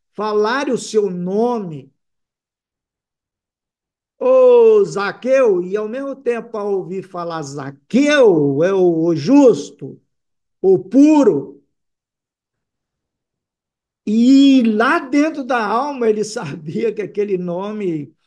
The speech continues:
hum, não deveria ser dele, sabe? Talvez uma outra pessoa poderia ser chamado Zaqueu, mas ele não. Ele não.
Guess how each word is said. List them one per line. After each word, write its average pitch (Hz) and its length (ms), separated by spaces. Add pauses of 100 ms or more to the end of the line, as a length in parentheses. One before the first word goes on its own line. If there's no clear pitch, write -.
(320)
hum, 151 540
não 180 280
deveria 269 420
ser 254 260
dele, 208 520
sabe? 147 680 (960)
Talvez 202 380
uma 247 220
outra 269 360
pessoa 202 1120 (120)
poderia 180 480
ser 175 220
chamado 180 460
Zaqueu, 196 460
mas 185 340
ele 269 320
não. 170 440 (1600)
Ele 285 280
não. 143 400